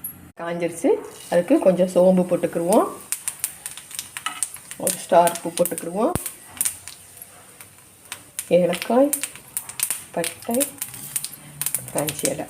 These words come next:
எல்லாம் போட்டு இது நல்லா வந்து கொஞ்சம் நல்லா வெடிக்கட்டும். கொஞ்சம் செவக்கிற மாதிரி நம்ம பார்த்துக்குவோம். இது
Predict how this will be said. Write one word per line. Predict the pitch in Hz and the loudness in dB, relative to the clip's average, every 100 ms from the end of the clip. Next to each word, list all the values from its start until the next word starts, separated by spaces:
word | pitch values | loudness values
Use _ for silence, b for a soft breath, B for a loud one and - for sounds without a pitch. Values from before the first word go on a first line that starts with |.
| - 202 | -12 -4
எல்லாம் | 196 202 185 | -2 -2 -2
போட்டு | 185 392 - - - - - 214 | -2 -2 -4 -8 -12 -16 -8 -4
இது | 196 | 2
நல்லா | 180 208 254 | 2 4 6
வந்து | 208 190 294 415 - - - - | 6 6 2 0 -6 -8 -8 0
கொஞ்சம் | 226 233 | 4 6
நல்லா | 196 208 196 | 6 6 4
வெடிக்கட்டும். | 185 - 185 214 381 - - - - - | 4 2 0 4 4 4 0 0 0 -2
கொஞ்சம் | 196 190 | -2 4
செவக்கிற | 196 190 - 185 | 4 4 4 2
மாதிரி | 175 202 381 - | 2 2 0 0
நம்ம | 170 175 | -2 0
பார்த்துக்குவோம். | 147 - - 160 208 349 - - - - - - - - - - - - - - - - - - - - - - - - - - - - - - - - B B B | -2 -2 -8 0 0 0 -6 -16 -12 -12 -14 -20 -20 -20 -20 -20 -18 -20 -20 -20 -20 -16 -16 -16 -20 -20 -20 -20 -20 -14 -14 -14 -16 -18 -20 -12 -10 -6 B B B
இது | 254 | 10